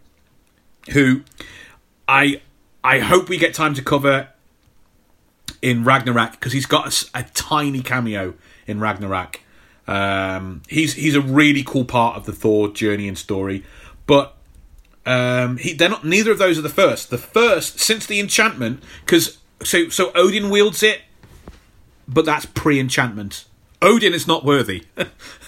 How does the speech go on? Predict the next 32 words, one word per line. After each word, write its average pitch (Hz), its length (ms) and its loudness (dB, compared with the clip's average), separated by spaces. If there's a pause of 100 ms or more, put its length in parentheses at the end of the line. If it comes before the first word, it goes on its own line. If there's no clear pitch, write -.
(800)
Odin 165 280 4
is 135 100 -2
not 131 160 2
worthy. 87 320 -2 (180)
But 143 140 2
Od-, 175 240 4
it 156 160 -2
was 143 140 -4
Odin's 165 380 2
hammer 156 280 0
before 131 320 -2
he 127 60 -2
gave 120 140 0
it 101 60 -12
to 107 60 -16
Thor. 180 500 0 (480)
And 110 100 -2
before 135 360 2
Odin, 131 320 2
it 123 160 -6
was 113 120 -4
Bor, 131 520 2
who 120 100 -4
was 110 160 -2
Thor's 113 280 -2
granddad's 110 540 -2
hammer. 110 360 -4
Bor 123 400 2
is 113 100 0
not 120 180 0
worthy 120 260 2
either. 101 340 -2